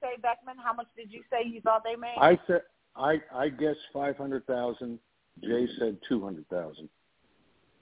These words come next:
Speaker 1: Well, Jay is definitely closer. The N double A C P pays president and chief executive officers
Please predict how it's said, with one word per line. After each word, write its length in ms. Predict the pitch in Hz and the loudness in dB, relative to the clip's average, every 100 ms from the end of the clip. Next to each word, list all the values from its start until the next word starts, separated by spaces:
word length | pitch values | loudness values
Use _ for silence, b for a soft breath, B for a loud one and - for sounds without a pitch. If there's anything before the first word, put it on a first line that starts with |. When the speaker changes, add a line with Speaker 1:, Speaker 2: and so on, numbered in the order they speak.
| - | -8
Speaker 1:
Well, 400 | 175 156 151 147 | 2 4 6 2
Jay 280 | 151 170 185 | 0 -2 -2
is 100 | 180 | -2
definitely 360 | 180 180 190 170 | -2 -2 -6 -10
closer. 500 | - 165 151 143 131 | -4 -4 -4 -8 -6
The 120 | 135 | -4
N 160 | 165 185 | -4 -2
double 280 | 196 202 196 | -2 0 -2
A 180 | 196 - | -2 -6
C 220 | 208 202 202 | -10 -10 -10
P 280 | 196 170 156 - | -6 -6 -6 -4
pays 320 | 160 165 156 - | -2 -2 -4 -4
president 360 | - 175 170 180 | 0 0 0 -8
and 140 | 170 | -8
chief 220 | - 196 185 | -8 -8 -6
executive 560 | 180 165 170 185 185 | -4 -2 -2 -2 0
officers 680 | 156 170 170 170 - 160 156 | 4 4 2 -6 -4 -2 -2